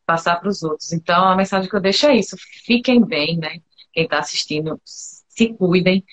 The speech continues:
né? Porque em breve a gente vai poder tá se abraçando de novo, vai poder tá ao vivo, se encontrando, né? É, faz o que dá pra fazer, né? Aquele tijolinho diário, né?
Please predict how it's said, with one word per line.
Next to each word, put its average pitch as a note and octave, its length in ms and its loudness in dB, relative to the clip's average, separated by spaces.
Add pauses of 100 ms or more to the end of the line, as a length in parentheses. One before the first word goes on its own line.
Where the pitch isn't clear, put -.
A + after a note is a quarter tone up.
(280)
né? D#3 220 0
Porque F3+ 260 -2
em A#3+ 140 6
breve G#3 260 2
a - 20 -2
gente G#3 140 -8
vai G3 160 0
poder F3+ 540 -2
tá E3+ 100 -4
se F3 140 -6
abraçando D#3+ 500 -4
de D3 100 -8
novo, C#3+ 220 -8
vai D3+ 160 0
poder D3+ 300 -2
tá D#3 100 0
ao D3+ 160 -2
vivo, C3+ 240 -6
se - 180 -10
encontrando, C3+ 560 -6
né? C#3+ 180 -8 (540)
É, C#3+ 360 6
faz A3+ 340 -2
o A3+ 40 -4
que A3+ 120 -6
dá F#3+ 140 0
pra G3 120 -4
fazer, E3 640 -2
né? E3+ 240 2
Aquele G3 300 2
tijolinho F#3 600 0
diário, D#3 540 0
né? D#3+ 160 -8